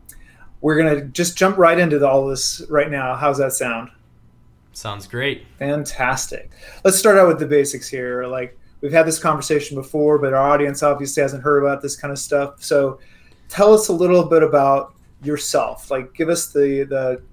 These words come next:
Speaker 1: one and a half, two minute spiel about who you are, where you're born, what your favorite ice cream is, and, uh,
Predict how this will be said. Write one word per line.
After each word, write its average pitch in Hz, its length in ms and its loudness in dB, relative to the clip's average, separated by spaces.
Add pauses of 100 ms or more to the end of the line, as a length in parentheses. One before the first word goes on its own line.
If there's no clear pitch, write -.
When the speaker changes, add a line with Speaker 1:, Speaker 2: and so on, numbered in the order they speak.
(180)
Speaker 1:
one 160 260 -2
and 170 100 -2
a 160 40 -2
half, 156 320 -2
two 175 180 -4
minute 156 380 -4
spiel 151 580 0
about 135 300 0
who 175 140 -2
you 160 300 2
are, 139 600 2 (280)
where 165 180 6
you're 160 180 6
born, 147 320 2
what 151 80 -2
your 151 80 -2
favorite 143 340 2
ice 131 140 -2
cream 131 240 -10
is, 127 480 -8 (460)
and, 127 520 -4
uh, 123 120 -2